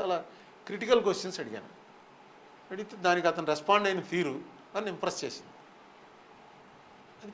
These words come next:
పర్సనల్గా అంతే తప్ప ఆయన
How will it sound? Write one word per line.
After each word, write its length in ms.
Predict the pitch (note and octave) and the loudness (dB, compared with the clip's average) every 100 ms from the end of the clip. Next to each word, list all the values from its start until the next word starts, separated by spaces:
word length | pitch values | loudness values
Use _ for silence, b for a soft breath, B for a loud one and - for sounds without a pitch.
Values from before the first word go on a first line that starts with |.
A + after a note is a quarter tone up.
| - | -6
పర్సనల్గా 480 | D#3+ - F3 - - - - - - - - - - - - - - - - - | -4 -2 -4 -6 -12 -18 -20 -20 -20 -20 -20 -20 -20 -20 -20 -20 -20 -20 -20 -18
అంతే 200 | B2+ G3 | -2 0
తప్ప 260 | G3 - F3+ E3+ E3+ D#3+ D#3 D#3 D3 C#3 - | 0 4 8 10 10 8 4 -2 -8 -14 -4
ఆయన 580 | C#3 D3 D#3 D3 C#3 | 0 2 2 2 0